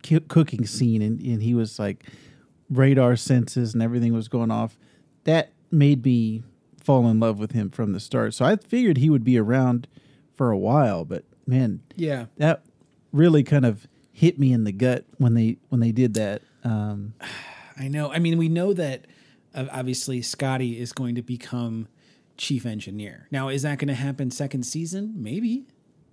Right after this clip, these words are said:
Speaker 2: Maybe that's a possibility. Um, I mean, we got one episode left of this, of the first season. I highly doubt they're gonna fill that role immediately.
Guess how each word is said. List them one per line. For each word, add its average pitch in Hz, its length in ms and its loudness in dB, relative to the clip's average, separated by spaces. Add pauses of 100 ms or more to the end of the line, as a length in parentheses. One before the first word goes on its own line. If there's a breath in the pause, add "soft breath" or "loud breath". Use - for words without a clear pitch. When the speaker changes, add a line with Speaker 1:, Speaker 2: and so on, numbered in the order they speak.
(120)
Speaker 2:
Maybe 226 320 -2
that's 180 220 -6
a - 40 -20
possibility. 185 680 -8 (560 loud breath)
Um, 135 560 -4
I 135 40 -10
mean, 131 120 -2
we 143 80 0
got 147 180 -2
one 147 160 0
episode 139 480 -4
left 127 360 -6
of 123 180 -12
this, - 300 -12
of 131 180 -14
the 120 80 -10
first 120 280 -8
season. 123 280 -4
I 113 80 -6
highly 127 380 -4
doubt 113 260 -8
they're 120 100 -8
gonna 110 180 -8
fill 123 320 -6
that 104 240 -12 (260)
role 123 480 -2 (340 soft breath)
immediately. 123 1000 -8